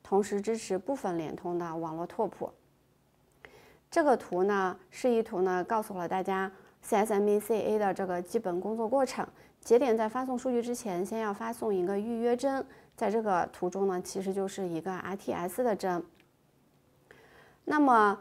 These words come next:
呃，所有呢，节点收到这个R T S针之后呢，就会更新一个A A V，并呢，缓存，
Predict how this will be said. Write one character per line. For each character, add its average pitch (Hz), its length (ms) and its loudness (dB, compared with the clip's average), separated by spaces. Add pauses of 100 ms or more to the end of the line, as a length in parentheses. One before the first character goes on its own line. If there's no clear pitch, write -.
(140)
呃， 202 280 4
所 208 160 6
有 294 200 6
呢， 190 200 4
节 190 200 0
点 190 220 0
收 233 180 -2
到 220 160 0
这 208 100 -4
个 190 100 -4
R 180 180 -4
T 214 120 -6
S 190 260 -2
针 208 240 0
之 240 140 -2
后 262 240 0
呢， 175 260 -2 (240)
就 202 120 -2
会 190 180 -2
更 233 220 0
新 240 160 -2
一 214 100 0
个 202 120 -2
A 220 280 -4
A 226 60 -4
V， 233 280 -2 (440)
并 262 200 2
呢， 180 160 0
缓 180 240 -6
存， 185 320 -4